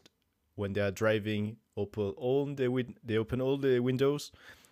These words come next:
and they try to share the music with bystander. <laughs> Just like, "Look, I'm listening to this music, and it's the best shit."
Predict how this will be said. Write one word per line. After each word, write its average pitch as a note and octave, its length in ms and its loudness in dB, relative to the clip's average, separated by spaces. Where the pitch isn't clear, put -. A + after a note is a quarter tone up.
and A2 220 0
they G#2+ 80 2
try B2 280 2
to A2 260 -4
share B2 400 4
the G#2 140 0
music A2+ 500 0
with G#2+ 220 -2
bystander. A#2+ 720 4
<laughs> F#3 60 6
Just C3+ 200 4
like, C3 360 8
"Look, F#3+ 400 12
I'm B2 200 6
listening C#3+ 320 4
to B2+ 120 -4
this C3 320 4
music, B2 600 4
and A2+ 120 0
it's A#2+ 180 -2
the A#2 80 2
best A#2 240 4
shit." - 440 0